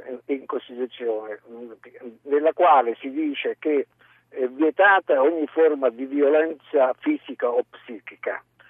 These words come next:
Eh, però non c'è un espresso riferimento, come invece c'è nell'articolo tre della Corte europea dei diritti dell'uomo, che è stata,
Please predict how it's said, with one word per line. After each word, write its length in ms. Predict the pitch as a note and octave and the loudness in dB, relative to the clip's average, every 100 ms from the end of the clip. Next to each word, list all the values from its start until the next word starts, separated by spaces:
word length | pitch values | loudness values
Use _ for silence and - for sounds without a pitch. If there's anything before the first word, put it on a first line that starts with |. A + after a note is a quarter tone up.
| - _ _ _ - | -20 _ _ _ 0
Eh, 440 | C3+ B2+ B2 C3+ | 2 4 4 0
però 300 | - E3+ G#3 | 2 4 4
non 260 | E3+ E3+ G3+ | 4 0 -2
c'è 380 | - F3+ D#3 - - | 0 2 2 2 -4
un 260 | C3 C3+ C3 | -2 0 -2
espresso 640 | B2 - E3+ F3 - D#3 | -4 -2 0 0 0 0
riferimento, 840 | C#3 - C3+ C3+ C3+ A2 G#2+ - A2 | 0 -2 -2 -2 -4 -6 -8 -10 -6
come 280 | D#3 C3+ B2+ | -4 -2 -4
invece 440 | E3 C3 C#3 C#3 | -4 -4 -4 -6
c'è 220 | B2+ C3+ | -6 -6
nell'articolo 720 | A#2 A#2 A#2+ - - D4+ A4 A#2 | -4 -4 -4 -6 -8 -6 -4 -4
tre 260 | - D#3+ - - - - | -4 -4 -8 -18 -20 -12
della 280 | - B2 A#2+ | -6 -4 -2
Corte 360 | D#3 D3+ - | -2 -4 -4
europea 320 | C3 C3 D3 C#3+ | -4 -2 -2 -2
dei 160 | A#2+ | -6
diritti 340 | A#2 C3+ - B2+ | -10 -12 -10 -8
dell'uomo, 520 | C3 F3+ F3+ E3 C3+ | -4 -2 -2 -2 -6
che 140 | - B2+ | -6 -8
è 60 | |
stata, 500 | - D3 C#3 B2+ A2+ | -2 -2 -2 -2 -4